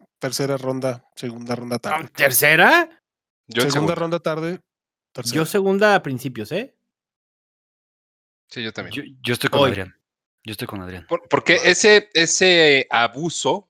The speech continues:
Speaker 3: que plantea la ofensiva, y, y, y es que no es solo la ofensiva aérea, güey. O sea, ese abuso de la ofensiva aérea de los Chiefs, generalmente, y más veces que no, y más veces que cualquier otro equipo en la liga, le va a dar oportunidades de anotar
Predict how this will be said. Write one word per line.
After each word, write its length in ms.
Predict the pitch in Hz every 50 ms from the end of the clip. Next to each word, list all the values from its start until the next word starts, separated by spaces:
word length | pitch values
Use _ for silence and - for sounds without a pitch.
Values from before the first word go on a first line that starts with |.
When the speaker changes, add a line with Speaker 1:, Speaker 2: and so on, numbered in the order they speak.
| _ _ _
Speaker 3:
que 260 | - 101 92 90 _ _ _ _ _ _ _ _
plantea 380 | - 104 98 101 - - 117
la 80 | 123 139
ofensiva, 500 | 131 - 107 95 92 - 110 113 120 - -
y, 80 | 117 117 -
y, 240 | - 123 131 147 -
y 100 | _ 127
es 80 | 135 -
que 80 | - 170
no 80 | 160 156
es 60 | -
solo 200 | - 160 151 151
la 100 | 135 113
ofensiva 460 | 104 - 101 92 - - 110 104 101
aérea, 300 | 101 104 98 98 87 85
güey. 140 | - _ _
O 40 | -
sea, 140 | - 110 101 _ - - - - - _ _
ese 220 | - 131 - - 147
abuso 380 | 135 123 127 139 - - 143
de 80 | 123 113
la 80 | 110
ofensiva 400 | 104 - 107 95 - - 117 113
aérea 260 | 110 104 107 113 113 113
de 240 | 107 101 95 95 92
los 160 | 95 - -
Chiefs, 400 | - - 120 139 - - - - _ _ _ _ _ _ _ _ _ _ _ _ _ _ _
generalmente, 800 | - - - - 120 110 107 107 113 123 127 123 123 120 - 160 -
y 120 | 131 117
más 240 | 120 127 131 120 -
veces 300 | 127 123 - 135 120 -
que 120 | - 101
no, 360 | 95 95 104 131 185 202 _ _ _
y 140 | - 131 127
más 200 | 127 156 170 156
veces 240 | - 160 151 - -
que 140 | - 113 -
cualquier 320 | - 110 107 - 127 127
otro 180 | 131 - - 107
equipo 280 | - - 107 104 - 120
en 60 | 117
la 100 | 110 92
liga, 300 | 90 104 113 143 180 175 -
le 160 | 107 101 101
va 120 | 98 101
a 40 | 107
dar 160 | 104 113 113
oportunidades 840 | 107 - _ 104 95 _ - 92 90 92 90 95 95 95 98 101 95
de 80 | - 92
anotar 440 | 90 87 85 _ _ - - - _